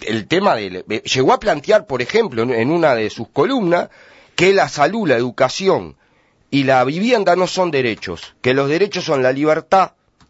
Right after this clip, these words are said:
y la propiedad privada, y que lo demás son cuestiones de mercado que se deben conquistar. Esa es la idea central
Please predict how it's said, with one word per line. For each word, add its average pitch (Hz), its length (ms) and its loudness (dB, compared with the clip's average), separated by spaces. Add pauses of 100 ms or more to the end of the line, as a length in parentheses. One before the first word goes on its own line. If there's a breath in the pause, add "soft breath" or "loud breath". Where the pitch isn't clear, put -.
(540)
y 147 120 0
la 143 140 4
propiedad 139 420 0
privada, 92 580 -2 (300 soft breath)
y 131 120 -2
que 160 140 0
lo 170 120 4
demás 196 260 2
son 180 120 -6
cuestiones 175 420 -2
de 147 80 0
mercado 160 500 0
que 147 80 -10
se 127 140 -6
deben 135 200 0
conquistar. 92 640 -4 (200 loud breath)
Esa 208 300 0
es 180 80 -4
la 113 120 0
idea 127 540 0 (500 soft breath)
central 151 680 0